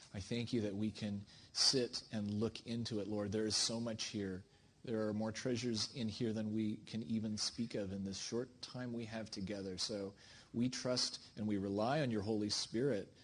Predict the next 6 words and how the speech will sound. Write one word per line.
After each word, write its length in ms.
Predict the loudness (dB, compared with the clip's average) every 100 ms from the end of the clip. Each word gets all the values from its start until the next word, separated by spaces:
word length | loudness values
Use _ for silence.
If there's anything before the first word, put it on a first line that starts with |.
| -6
to 100 | 0
speak 440 | 0 4 2 2
to 300 | -4 2 2 2
us 600 | -2 -2 0 0 -2 -4 -14 -20 -20 -20 -20 -20 -20 -20 -20 -6
even 380 | 0 2 2 2
beyond 580 | 2 0 0 -2 -4